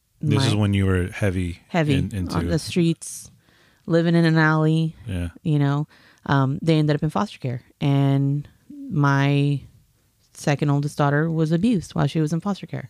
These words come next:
Speaker 1: Mm.
Speaker 2: So again, I have one more generation of somebody in my family that now, you know, my hope is, is that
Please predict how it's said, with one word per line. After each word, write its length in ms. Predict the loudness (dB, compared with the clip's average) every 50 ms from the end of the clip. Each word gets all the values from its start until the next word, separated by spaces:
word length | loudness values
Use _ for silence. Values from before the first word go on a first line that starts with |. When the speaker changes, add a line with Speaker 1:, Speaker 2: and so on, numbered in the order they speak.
| -8 -6
Speaker 1:
Mm. 340 | -4 -2 -2 -2 -4 -6 -8 -10
Speaker 2:
So 480 | -2 2 2 4 4 4 4 2 2 2
again, 380 | 0 2 2 4 4 4 4 2
I 100 | 2 2
have 140 | 4 4 4
one 240 | 4 4 4 4 4
more 120 | 2 2
generation 720 | 2 2 0 2 2 2 0 0 0 0 0 0 0 -2 -2
of 200 | 0 0 0 0 -2 -8 -20 _ _ -20 -20 -20 -20 _
somebody 440 | -6 0 2 2 4 4 4 2 2
in 100 | 2 2
my 160 | 2 0 0
family 420 | -2 -2 -2 0 0 0 0 0 -2
that 300 | -2 -2 -2 -4 -6 -6 -4
now, 500 | 0 0 2 2 2 0 -2 -4 -6 -6
you 120 | -4 0 2
know, 180 | 2 2 2
my 260 | 2 0 0 0 0 2
hope 340 | 2 2 2 2 2 -2
is, 260 | -2 -2 -2 -4 -6 -8
is 120 | -8 -6
that 240 | -6 -6 -6 -6